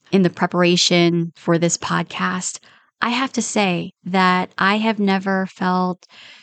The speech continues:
so freed and empowered by my nine-ness. And I think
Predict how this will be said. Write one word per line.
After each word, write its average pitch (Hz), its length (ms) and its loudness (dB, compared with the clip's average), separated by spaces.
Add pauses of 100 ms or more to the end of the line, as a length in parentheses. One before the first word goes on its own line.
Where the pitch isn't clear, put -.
so 202 840 0 (140)
freed 214 760 -2 (240)
and 196 240 2
empowered 180 800 -2 (200)
by 170 240 4
my 165 200 2
nine-ness. 170 720 -2 (240)
And 185 600 0 (600)
I 208 140 0
think 262 420 -6